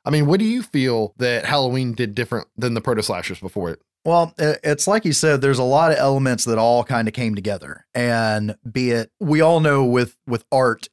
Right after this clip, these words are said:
Speaker 2: it's never happens, like, as planned. You know, the, the shooting schedule and the budget is why they had to use the, the Panaglide cam.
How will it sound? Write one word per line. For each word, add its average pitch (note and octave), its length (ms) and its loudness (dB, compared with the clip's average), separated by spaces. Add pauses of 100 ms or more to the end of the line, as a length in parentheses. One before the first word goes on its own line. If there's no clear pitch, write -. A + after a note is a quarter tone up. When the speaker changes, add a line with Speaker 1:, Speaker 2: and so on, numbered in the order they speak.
Speaker 2:
it's B2+ 380 -2
never D3+ 460 2
happens, A#2+ 520 -2
like, A2+ 260 -2
as G#2+ 280 -2
planned. F2 260 -8 (160)
You C3+ 160 0
know, G2+ 320 -4
the, A2 420 -2
the A2 80 -8
shooting E3 380 -2
schedule C#3+ 720 0
and A2+ 160 -2
the A2 40 -2
budget A2 600 -2 (260)
is A#2 160 -4
why A#2 220 0
they A#2+ 100 -2
had A#2 160 -2
to A2+ 60 -4
use G#2+ 580 -2
the, G#2+ 320 -4
the A2+ 80 -8
Panaglide F#2 560 -10
cam. F2 200 -14